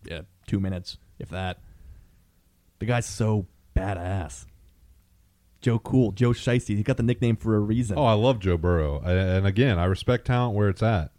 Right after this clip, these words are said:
Speaker 2: And, uh, people label me as a Bengals hater just because I criticize them.
Speaker 1: 'Cause you're realistic?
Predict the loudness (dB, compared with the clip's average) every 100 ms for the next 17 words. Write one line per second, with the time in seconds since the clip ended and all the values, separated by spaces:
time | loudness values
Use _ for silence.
0 | _ _ _ -6 -2 -2 -4 -8 -14 _
1 | -10 -6 -4 -2 0 2 2 2 0 2
2 | 0 0 0 0 -2 0 2 4 2 -2
3 | _ _ _ _ -4 0 0 0 -2 2
4 | 2 2 -2 -6 -2 2 2 -2 -6 -8
5 | -12 -10 -4 0 2 4 2 0 -2 -8